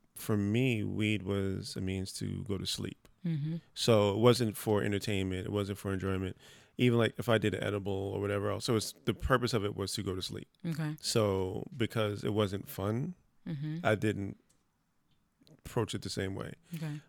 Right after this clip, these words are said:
Speaker 1: Um, what we're talking about now harkens me back to alcohol, where, like, just you saying it feels good makes me nervous.
Speaker 2: Yeah.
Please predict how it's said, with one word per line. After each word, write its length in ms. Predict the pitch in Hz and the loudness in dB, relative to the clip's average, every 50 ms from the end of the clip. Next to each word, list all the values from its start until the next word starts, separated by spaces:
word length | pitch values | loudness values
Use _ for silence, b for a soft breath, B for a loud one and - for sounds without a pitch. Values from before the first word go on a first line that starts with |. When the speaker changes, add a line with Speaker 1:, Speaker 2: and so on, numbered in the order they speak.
| B - | B 2
Speaker 1:
Um, 640 | 113 107 107 107 107 104 101 101 101 98 - - _ _ _ _ _ _ _ _ _ _ _ | 4 6 6 6 6 4 4 2 0 -2 -6 -10 _ _ _ _ _ _ _ _ _ _ _
what 160 | - 127 117 | 2 2 4
we're 40 | 113 | 4
talking 240 | 110 - 120 110 110 | 4 4 2 2 4
about 220 | 110 104 98 98 | 4 4 4 2
now 540 | 101 104 95 98 101 107 113 123 127 135 135 - - | 2 0 0 2 2 2 2 2 0 -2 -4 -6 -10
harkens 420 | - - - - 113 101 110 104 | -16 -6 0 0 2 2 2 0
me 80 | 98 101 | -2 0
back 260 | 92 95 92 - - | 0 0 0 -2 -4
to 680 | - - - 95 95 92 92 92 92 92 92 90 90 92 - _ _ _ _ _ _ - | -6 -6 -4 -2 -2 -2 -2 -4 -4 -6 -6 -8 -10 -14 -16 _ _ _ _ _ _ -2
alcohol, 440 | - 98 98 92 92 92 90 85 92 | 0 0 2 2 0 0 0 0 -2
where, 180 | 101 98 95 95 | -2 -2 -2 -2
like, 320 | 95 98 117 - - - _ _ b b b b b b b b b b b b b _ - | -4 -4 -6 -8 -10 -14 _ _ b b b b b b b b b b b b b _ 4
just 160 | - 151 139 151 | 6 6 8 8
you 80 | 147 | 6
saying 240 | - - 156 127 113 | 6 8 8 6 6
it 100 | 104 107 | 4 0
feels 340 | - - 120 110 104 98 98 | 2 2 4 4 4 2 0
good 320 | - 110 104 95 101 - | 0 0 0 0 0 -2
makes 240 | - 110 107 104 - | -2 -2 -2 -2 -2
me 100 | - 104 | -6 -6
nervous. 440 | 101 90 - - - - - - - - | -4 -6 -8 -8 -10 -14 -16 -16 -14 -10
Speaker 2:
Yeah. 100 | 151 151 | -8 -6